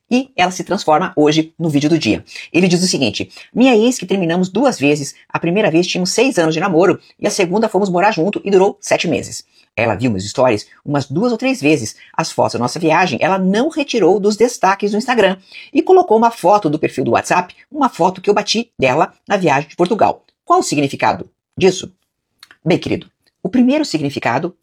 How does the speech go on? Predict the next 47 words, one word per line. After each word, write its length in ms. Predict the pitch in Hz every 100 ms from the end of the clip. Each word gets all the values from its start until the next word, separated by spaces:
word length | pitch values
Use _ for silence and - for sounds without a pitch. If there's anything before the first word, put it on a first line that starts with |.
| -
é 40 |
que 120 | -
você 160 | 156 147
ainda 320 | 135 190 214
está 280 | 185 - 151
se 220 | - -
importando 520 | 156 180 156 127 135 139
muito 260 | 127 127
com 100 | -
ela. 300 | 120 - - _ _ 120
E 60 |
veja, 260 | 120 101 107
meu 140 | -
amor, 200 | 82 - _ _
olha, 260 | - 98 - _ _ _ _
ficaram 400 | - - 135 120 -
seis 320 | 170 233 151
anos, 380 | 143 185 - _ _ _
terminaram. 400 | - 151 110 - - _ _
Depois 200 | 139 156
foram 180 | 175 170
morar 140 | 147
juntos, 360 | 123 156 - _ _ _
não 120 | 160 143
deu 120 | 143
certo 240 | 131 -
de 80 | 135
novo. 180 | 117 - _ _ _ _ _ _ _ -
Tá 80 | 113
mais 300 | 104 135 180
do 80 | 165
que 80 |
na 140 | 139 104
hora 260 | 104 156 -
de 60 | 117
você 180 | 120 123
não 80 |
pensar 240 | 139 127 113
numa 160 | 127
volta. 320 | 151 - - _ _ _ - _
E 60 | -
tá 120 | 107
mais 280 | 110 135 185
do 60 | 165
que 100 | 156
na 120 | 120
hora 300 | 123 165